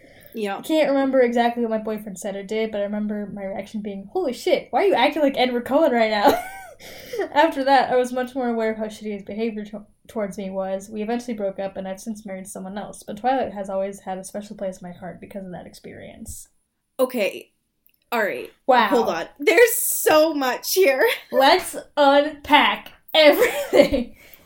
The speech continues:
Speaker 1: Okay. Kelly,
Speaker 2: Wow.
Speaker 1: first of all.
Speaker 2: Kelly.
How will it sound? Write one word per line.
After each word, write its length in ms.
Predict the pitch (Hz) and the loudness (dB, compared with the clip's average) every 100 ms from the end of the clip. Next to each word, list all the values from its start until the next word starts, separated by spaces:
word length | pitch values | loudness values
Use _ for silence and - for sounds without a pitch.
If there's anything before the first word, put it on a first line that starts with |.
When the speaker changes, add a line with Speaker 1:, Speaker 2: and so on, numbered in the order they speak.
| _ _ _ - | _ _ _ -4
Speaker 1:
Okay. 560 | 247 247 196 160 - _ - | -4 -2 -4 -4 -8 _ -8
Kelly, 580 | 214 285 339 320 262 220 | 0 4 6 4 2 0
Speaker 2:
Wow. 60 | 208 | -2
Speaker 1:
first 280 | 190 - | -4 -6
of 80 | 196 | -8
all. 220 | 143 78 | -10 -10
Speaker 2:
Kelly. 760 | 226 247 294 294 226 208 220 | -8 4 8 8 6 2 -2